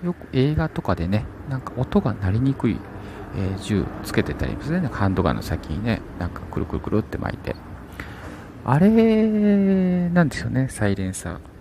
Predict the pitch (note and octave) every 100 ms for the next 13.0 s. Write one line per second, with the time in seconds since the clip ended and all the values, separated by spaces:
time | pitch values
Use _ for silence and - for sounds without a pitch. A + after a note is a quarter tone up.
0 | - - - - - A#2+ - - - -
1 | - C2 - - - A#2 A#2 - - -
2 | - - - - F3+ F3 - - - -
3 | - F#3 F3 - - - - A#2 C3+ A2+
4 | - A2+ G#2+ A2 A#2 - F3+ G#3 F#3+ D#3+
5 | - - A#2 - G#2 G#2 G2+ E2+ - -
6 | - - - - - - - - - -
7 | G#2+ E2+ - - - C#2+ D#2+ - - -
8 | - - - - - - - - - -
9 | D#3+ C#3 A#2+ - C3 E3+ G3+ D3+ A2+ -
10 | G2 A2+ - - A#2 - - B2 C#3+ D3+
11 | D3 - - - - F#2+ - - B2+ A2
12 | - - - - - C#4 - G#2+ F#2+